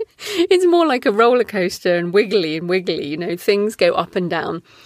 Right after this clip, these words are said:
The publishing environment, book marketing options may shift. Also,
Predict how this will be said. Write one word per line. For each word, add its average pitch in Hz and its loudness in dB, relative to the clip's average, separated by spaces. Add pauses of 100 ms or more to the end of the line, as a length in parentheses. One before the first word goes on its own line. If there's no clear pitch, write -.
(260)
The 226 0
publishing 254 -2
environment, 233 0
book - 0
marketing 226 -2
options 214 -2
may 175 -2
shift. 196 -2
Also, 214 2